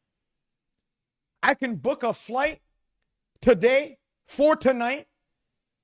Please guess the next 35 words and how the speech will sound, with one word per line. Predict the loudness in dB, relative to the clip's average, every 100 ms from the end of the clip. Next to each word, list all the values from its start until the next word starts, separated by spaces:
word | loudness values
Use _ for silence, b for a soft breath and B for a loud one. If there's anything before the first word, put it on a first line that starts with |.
| _ _
and | 4 6
then | 4
great | 4 4 4
travel. | -2 -2 0 2
I | 4
can | 2 -2 -4
be | -2
in, | -2 -6 -16 _ _ _ 2
I | 2
can | 2 -6
be | -4
anywhere | -4 -4 -2 -2 -2
in |
the | -2
world | -2 -2 -2
right | -6 -8
now. | -10 -14 -16 _ _ _ _ _ _ _ _ _ _ _ _
Obviously, | -16 -12 -10 -10
that | -8
doesn't | -10 -10 -10
have | -10
coronavirus | -8 -8 -6 -6 -6 -8 -10 -16 -20 _ _ _ _ -14
restrictions. | -8 -8 -8 -10 -10 -6
I | -6
could | -4
be | -8 -4
anywhere | -2 0 -2
in |
the | 0
world | 0 -2 -4
right | -8
now | -10 -14 -16 _ _ _ 0
in | 0
less | 2 -4 -6
than | -8 -8